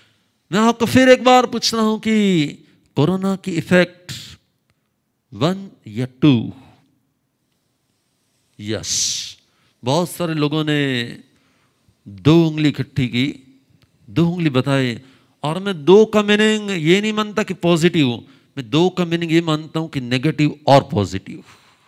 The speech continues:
हेलो, मैं दो का मीनिंग मानता हूं नेगेटिव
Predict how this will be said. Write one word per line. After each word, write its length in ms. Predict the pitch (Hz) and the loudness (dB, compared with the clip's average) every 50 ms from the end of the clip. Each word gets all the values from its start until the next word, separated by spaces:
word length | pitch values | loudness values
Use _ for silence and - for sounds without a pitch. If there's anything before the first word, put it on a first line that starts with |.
| _ _ _ _ _ _ _ _ _ _ _ _ _ _ _ _ _ _ - - - | _ _ _ _ _ _ _ _ _ _ _ _ _ _ _ _ _ _ -20 -16 -12
हेलो, 300 | 104 98 90 92 95 104 117 123 131 135 135 131 135 131 127 127 127 120 - - - - - _ _ - _ _ _ _ _ _ _ _ _ _ - | -10 -10 -8 -6 -6 -6 -4 -6 -6 -6 -8 -8 -10 -10 -12 -12 -14 -16 -18 -20 -20 -20 -20 _ _ -20 _ _ _ _ _ _ _ _ _ _ -16
मैं 100 | 123 113 | -12 -4
दो 360 | 117 180 202 208 214 220 220 214 | -2 0 2 4 4 4 4 2
का 140 | 214 214 | 2 -2
मीनिंग 320 | 208 196 208 214 214 208 196 | -2 -2 -2 -2 -2 -2 -2
मानता 300 | 190 196 196 196 190 202 | -2 -2 -2 -2 -4 -6
हूं 80 | 190 | -4
नेगेटिव 560 | 175 160 160 160 165 185 185 190 185 180 - | -4 -4 -2 -2 -2 -2 -2 -2 -4 -4 -4